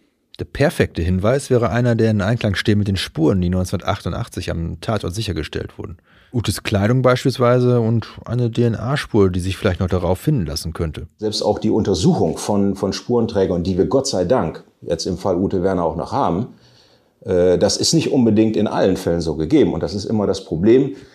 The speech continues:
Speaker 2: sicherlich auch, äh, dass man in den achtziger Jahren auch noch nicht vor Augen hatte, was, oder wusste, was tatsächlich auch dem, im Bereich der D-N-A-Untersuchung möglich sein wird.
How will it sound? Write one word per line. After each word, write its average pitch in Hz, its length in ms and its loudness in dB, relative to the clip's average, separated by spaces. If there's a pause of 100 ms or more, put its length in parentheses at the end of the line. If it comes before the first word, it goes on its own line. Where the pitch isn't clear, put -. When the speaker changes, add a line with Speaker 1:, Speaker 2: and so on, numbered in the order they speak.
Speaker 2:
sicherlich 120 540 0
auch, 107 640 2
äh, 101 40 4
dass - 500 -2
man 104 440 0
in 104 180 0
den 98 160 2
achtziger 127 420 0
Jahren 110 280 2
auch 82 180 -4
noch 98 120 -2
nicht - 420 0 (240)
vor - 200 -4
Augen 123 380 4
hatte, 113 220 -2
was, - 480 -4
oder 101 400 2
wusste, 107 600 2
was 107 240 -4
tatsächlich 110 420 0
auch - 160 2
dem, 98 320 -2
im - 80 -6
Bereich 101 260 2
der 98 120 2
D-N-A-Untersuchung 92 1080 0
möglich 104 420 2
sein 87 360 -2
wird. - 400 0